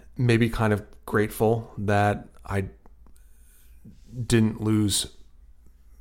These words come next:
similar pots for proportionally more money in five ten or five ten twenty,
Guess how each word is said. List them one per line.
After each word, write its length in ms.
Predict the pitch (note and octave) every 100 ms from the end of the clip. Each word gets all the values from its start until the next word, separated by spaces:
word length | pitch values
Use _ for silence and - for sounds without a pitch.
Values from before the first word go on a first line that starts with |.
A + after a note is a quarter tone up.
| - - - -
similar 400 | - A#2 A2 G#2
pots 420 | A2+ G#2+ G#2+ -
for 300 | - G#2 G2
proportionally 680 | - - G#2+ G2+ G#2+ G#2
more 220 | G#2 G2+ G2+
money 420 | G2+ A2 A#2 -
in 180 | A2 G2
five 260 | F#2 F#2+ F#2+
ten 280 | - F#2+ F#2
or 20 |
five 220 | G2 F2
ten 160 | F2+ -
twenty, 400 | F#2+ F#2 F#2